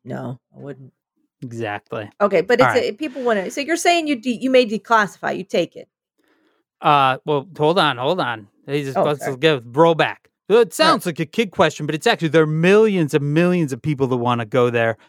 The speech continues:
Speaker 2: that wanna see it. I won't talk to you about what I know about it, but it's very interesting.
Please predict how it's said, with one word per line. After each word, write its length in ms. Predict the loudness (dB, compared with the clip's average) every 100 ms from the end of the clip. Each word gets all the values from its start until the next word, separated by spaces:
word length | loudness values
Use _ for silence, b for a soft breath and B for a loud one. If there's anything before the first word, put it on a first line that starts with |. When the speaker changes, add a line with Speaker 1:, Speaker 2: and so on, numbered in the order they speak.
| 0
Speaker 2:
that 80 | 2
wanna 300 | 4 2 0
see 320 | -4 0 2
it. 180 | 2 -4 b b b -2
I 80 |
won't 180 | 2 2
talk 240 | 2 2 2
to 80 | -4
you 440 | -2 0 2 2
about 340 | 2 2 2 2
what 200 | 2 2
I 100 | 2
know 280 | 2 2
about 340 | 2 2 0 0
it, 140 | -2
but 120 | 0 0
it's 180 | -2
very 680 | -10 0 2 2 0 -2 -4
interesting. 1000 | -6 -6 -4 -2 -2 -6 -10 -8 -8 -12